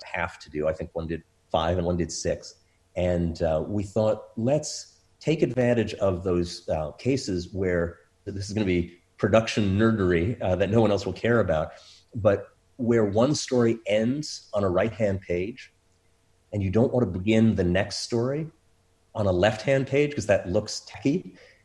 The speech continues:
And so we begin every story on its own fresh right-hand page, but that means that in some cases there was a blank page on the left. And I thought, you know what, let's not have it be a blank page. Let's put an illustration there. So we picked out all the stories that had a blank page and we put an illustration.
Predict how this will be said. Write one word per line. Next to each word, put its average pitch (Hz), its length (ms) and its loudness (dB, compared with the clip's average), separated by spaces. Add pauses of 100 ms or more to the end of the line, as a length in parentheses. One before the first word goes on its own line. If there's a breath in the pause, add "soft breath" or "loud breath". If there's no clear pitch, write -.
(160)
And 110 140 2
so 117 160 4
we 110 160 4
begin 120 380 2
every 131 260 4
story 117 340 2
on 95 120 2
its 95 160 0
own 98 160 4
fresh 123 340 4
right-hand 107 440 2
page, 127 280 0
but - 80 -6
that 123 180 4
means 117 200 4
that - 100 0
in 95 80 -6
some 127 240 0
cases 101 320 0
there 104 80 0
was 101 120 -2
a 90 40 -2
blank 104 320 0
page 110 240 2
on 117 100 6
the 127 60 2
left. 180 320 0 (480)
And 113 80 0
I 123 60 2
thought, 147 220 6
you 196 60 2
know 196 100 4
what, 196 220 4
let's 202 180 2
not 247 140 2
have 156 160 2
it 117 100 -2
be 98 80 0
a 87 60 2
blank 73 300 -2 (100)
page. 80 380 -6
Let's 131 240 -2
put 160 180 -4
an 185 80 0
illustration 196 560 0
there. 69 140 -2
So - 160 -4
we 104 40 -2
picked 143 240 -4
out 117 120 4
all 117 160 6
the 208 80 0
stories 156 320 0
that 123 100 4
had 113 160 6
a 107 40 4
blank 101 340 -2
page 226 260 2
and 139 80 -2
we 135 60 0
put - 180 -2
an 127 60 0
illustration. 104 520 -2